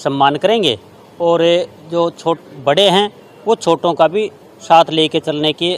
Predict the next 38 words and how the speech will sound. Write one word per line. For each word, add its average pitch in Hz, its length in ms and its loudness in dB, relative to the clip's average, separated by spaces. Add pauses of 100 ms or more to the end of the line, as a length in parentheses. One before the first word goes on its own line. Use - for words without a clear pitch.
(140)
अपना 147 300 -2
बड़ा 143 220 2
दिल 139 200 -4
दिखाएं, 143 360 -6 (400)
ऐसी 147 240 -2
उनसे 143 260 -4
अपेक्षा 139 440 -4
की 135 200 -8
गई 160 200 -6
है। 110 300 -6 (220)
दूसरा, 190 320 -2
डीसी 160 340 -4
साहब 151 240 0
से 165 120 -8
मिले 151 240 -2
हैं। 165 260 -2 (560)
डीसी 160 320 -4
साहब 156 220 4
ने 165 120 0
आश्वासन 156 640 -2
दिया 165 200 0
है 202 140 4
कि 190 300 -8
किसी 151 240 -8
भी 160 140 -6
प्रकार 143 400 -2
की 190 140 -8
कोई 160 320 -4
किसी 165 420 -12
पत्रकार 143 520 -6
के 139 120 -10
साथ 170 180 -4
भिन्नता 135 420 -6
नहीं 131 220 -6
होगी, 139 320 -8 (400)
मतभेद 147 480 -2
नहीं 143 240 -4
होगा 165 440 2